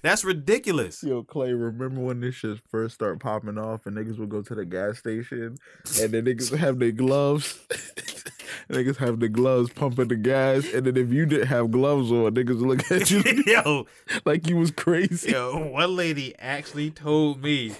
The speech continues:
Speaker 2: Yo.
Speaker 1: She actually pu-, like, she, she, yeah, she was finished pumping her gas and she was pulling off. Kept pulling the gas, said, "You know you're doing the wrong thing, right?" And I just looked at her like, "Yo, if you don't get the fuck out my face, like, what are you talking about?"
Speaker 2: Yo, the funny, the,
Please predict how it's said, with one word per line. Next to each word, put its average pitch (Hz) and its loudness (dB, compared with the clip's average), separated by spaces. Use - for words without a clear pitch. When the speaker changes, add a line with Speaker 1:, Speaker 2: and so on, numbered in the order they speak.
Speaker 2:
Yo. 277 -2
Speaker 1:
She 190 -2
actually 175 0
pu-, - -10
like, 139 0
she, 190 -2
she, 165 -4
yeah, 127 0
she 113 -12
was 104 -12
finished 131 -10
pumping 147 -6
her 156 -8
gas 113 -4
and 107 -12
she 127 -8
was 110 -8
pulling 151 -4
off. 127 0
Kept 143 -2
pulling 180 2
the 165 -2
gas, 175 2
said, 156 0
"You 151 0
know 180 2
you're 202 4
doing 165 4
the 151 2
wrong 143 4
thing, 170 6
right?" 139 4
And 151 0
I - 8
just 208 4
looked 240 2
at 185 2
her 180 0
like, 208 2
"Yo, 202 0
if 156 -8
you 302 -10
don't 247 -8
get - -6
the - -10
fuck 160 -8
out 143 -8
my 139 -2
face, 139 -8
like, 226 0
what 262 0
are - -2
you 240 -4
talking 196 0
about?" 123 -4
Speaker 2:
Yo, 147 4
the 123 2
funny, 190 -2
the, 143 -2